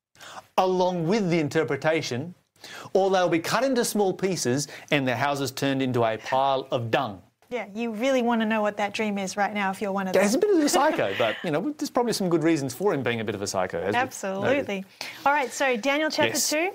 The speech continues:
Speaker 2: ten and eleven.
Speaker 1: This is where the Chaldeans, they come unstuck big time.
Speaker 2: All right. This is what the Bible says. "The Chaldeans answered the king and said, 'There is not a man on earth who can tell the king's matter.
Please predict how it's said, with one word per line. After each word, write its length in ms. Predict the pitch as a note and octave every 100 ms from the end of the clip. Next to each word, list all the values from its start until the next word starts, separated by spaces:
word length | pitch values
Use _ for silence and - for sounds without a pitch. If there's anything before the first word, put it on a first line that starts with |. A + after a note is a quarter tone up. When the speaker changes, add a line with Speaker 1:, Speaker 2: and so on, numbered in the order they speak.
| -
Speaker 2:
ten 240 | D4 D4
and 100 | D4
eleven. 400 | C4+ C4 C#4 F#4 -
Speaker 1:
This 100 | -
is 60 | D#3
where 120 | G3
the 100 | E3+
Chaldeans, 760 | D#3+ C3+ B2+ B2+ A2 F#2 - - _ _ _ -
they 120 | A2+
come 200 | A#2+ C3
unstuck 380 | A2+ G#2+ G#2 -
big 160 | G#2+ G2+
time. 280 | G2+ E2+ A2+
Speaker 2:
All 80 | A#3
right. 220 | A3+ F#3 G3+ _ - - - -
This 140 | B3+
is 60 | B3
what 100 | C4+
the 60 |
Bible 320 | B3 C4+ D4+ C#4+
says. 260 | - C4+
"The 100 | C4
Chaldeans 600 | C4 C4 B3+ D4+ G#4 G#4+ E4 -
answered 340 | D#4+ F4+ E4
the 80 | D#4+
king 320 | - C4 C4 C4+
and 120 | A#3
said, 440 | - D#4+ D#4 G3 - - -
'There 340 | A3 A3+ E4+ G#4+
is 120 | G#4
not 200 | F4 E4+
a 60 | D4
man 340 | C4+ D4 D4+
on 200 | C4+ B3 -
earth 460 | F4+ F4+ B3 C#4+ - - _
who 120 | D4 D#4
can 180 | D4+ C4+
tell 320 | D4+ E4 F4+
the 100 | E4+
king's 440 | - C#4+ C4+ A#3
matter. 500 | B3 C4 C#4+ A#3 F3